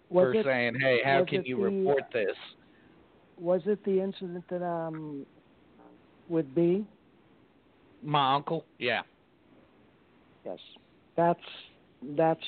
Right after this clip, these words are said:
Speaker 1: just not cool. Not cool.
Speaker 2: Yeah.
Speaker 1: He was, he
Speaker 2: So
Speaker 1: was a good
Speaker 2: definitely
Speaker 1: man.
Speaker 2: I agree with
Speaker 1: He
Speaker 2: that.
Speaker 1: deserved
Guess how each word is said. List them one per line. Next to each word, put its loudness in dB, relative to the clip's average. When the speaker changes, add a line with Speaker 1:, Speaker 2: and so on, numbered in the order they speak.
Speaker 1:
just -6
not -6
cool. -4
Not -6
cool. -6
Speaker 2:
Yeah. -2
Speaker 1:
He 2
was, 0
he -2
Speaker 2:
So 4
Speaker 1:
was 2
a 2
good 2
Speaker 2:
definitely -6
Speaker 1:
man. -2
Speaker 2:
I -6
agree -12
with -14
Speaker 1:
He 2
Speaker 2:
that. -2
Speaker 1:
deserved -4